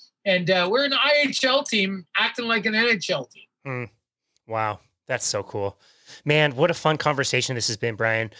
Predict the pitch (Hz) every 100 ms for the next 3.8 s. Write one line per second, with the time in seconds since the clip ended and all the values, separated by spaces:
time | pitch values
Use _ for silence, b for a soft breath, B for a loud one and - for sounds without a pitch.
0 | B B 127 147 165 170 143 143 135 151
1 | 139 127 151 160 165 165 - 160 147 160
2 | - 143 139 135 135 131 139 135 123 123
3 | - 127 - 131 143 131 143 120